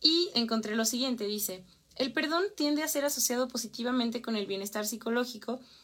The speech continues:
la salud física y buenas relaciones interpersonales. Las personas que tienden a perdonar a otros puntúan más bajo en medidas de ansiedad, depresión y hostilidad. Igualmente, dejar el rencor está asociado con menores niveles de estrés y reactividad cardiovascular,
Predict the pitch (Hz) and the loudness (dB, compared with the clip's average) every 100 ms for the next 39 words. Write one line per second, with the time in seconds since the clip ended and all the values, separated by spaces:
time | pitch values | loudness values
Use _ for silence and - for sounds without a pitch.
0 | - 254 285 320 311 - 294 262 240 240 | -6 0 2 0 -2 -2 0 0 -2 -4
1 | 247 269 240 240 240 226 196 226 220 220 | -4 -2 0 0 0 0 -2 0 0 0
2 | 208 190 185 180 185 180 - - _ - | -4 -4 -4 -6 -6 -8 -10 -16 _ -20
3 | - - - - _ 240 254 285 277 320 | -20 -20 -20 -20 _ 2 2 2 2 2
4 | 339 - 277 262 262 269 240 208 202 214 | 2 0 0 2 2 0 -2 -2 0 0
5 | 226 233 220 247 254 240 233 262 285 294 | 2 0 0 -2 0 -2 0 0 2 2
6 | 320 277 269 269 285 262 226 226 226 214 | 0 0 -2 0 0 2 0 0 0 -2
7 | 214 202 208 226 - 240 254 240 233 214 | -2 0 0 0 -2 -4 -2 -2 -2 -2
8 | 214 208 - 214 220 233 226 - - - | -2 -4 -2 -2 0 0 -2 -18 -20 -20
9 | - 277 277 294 320 294 262 277 226 226 | -6 2 4 4 2 0 -2 0 -2 2
10 | 226 240 254 254 262 247 - - 226 226 | 2 2 0 0 0 0 -4 0 0 2
11 | 240 240 240 233 214 208 233 269 254 220 | 0 0 -2 -2 -2 0 0 0 0 -2
12 | 208 214 202 - 220 233 254 - 285 285 | -2 -2 -4 -4 -4 -4 -2 0 0 0
13 | 247 254 254 233 220 214 233 220 196 196 | 0 0 2 0 0 -2 -2 0 -2 -4
14 | 214 262 359 | -2 -2 -2